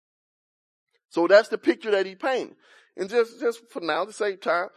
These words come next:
let's catch it up to speed, 'cause we don't have people demanding us to be circumcised no more. We lost that.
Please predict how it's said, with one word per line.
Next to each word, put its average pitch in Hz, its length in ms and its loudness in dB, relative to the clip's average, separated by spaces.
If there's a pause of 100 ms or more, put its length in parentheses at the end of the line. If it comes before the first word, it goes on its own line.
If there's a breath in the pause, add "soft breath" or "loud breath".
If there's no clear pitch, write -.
(500 soft breath)
let's 233 200 4
catch - 240 0
it 226 60 2
up 220 120 4
to 220 60 -8
speed, 208 400 -10
'cause 170 200 -2
we 240 100 -10
don't 247 180 -2
have 262 260 -2
people 185 240 -14
demanding 156 480 -6
us 139 140 -6
to - 80 -20
be 151 140 -16
circumcised 127 680 -8
no 110 120 -16
more. 95 200 -20 (600)
We 135 140 -12
lost 214 340 -2
that. 120 140 -10